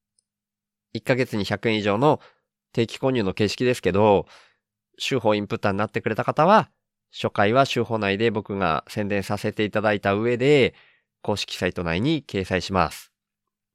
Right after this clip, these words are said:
加えて、一ヶ月に数回程度ですが、番組の最後にラジオネームの読み上げをさせていただきます。僕は数年前から、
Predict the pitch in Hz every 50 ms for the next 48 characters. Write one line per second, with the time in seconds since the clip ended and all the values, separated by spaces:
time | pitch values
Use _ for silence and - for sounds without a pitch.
0 | _ _ _ _ _ _ _ _ _ _ - - 127 131 139 - 175 147 - -
1 | - _ _ _ _ - 117 113 - - 123 123 117 - 107 98 - - 120 113
2 | - 117 113 - 123 127 117 110 95 98 - - 104 117 127 120 - _ _ _
3 | _ _ _ _ _ _ _ _ - 104 104 107 104 98 101 98 95 85 - 113
4 | 113 101 98 107 123 147 156 - - _ _ - - 95 98 92 98 92 92 98
5 | 117 135 135 123 117 117 110 107 101 101 101 101 117 135 160 - _ _ _ -
6 | - 104 - - 95 - 98 95 - 92 92 92 - 110 117 120 117 - - -
7 | - _ _ _ _ _ _ _ _ _ _ _ _ _ _ _ _ _ _ _
8 | _ _ _ _ _ _ _ _ _ _ _ _ _ - - 120 - 123 113 -
9 | - 117 110 110 110 113 120 131 - - 113 117 117 113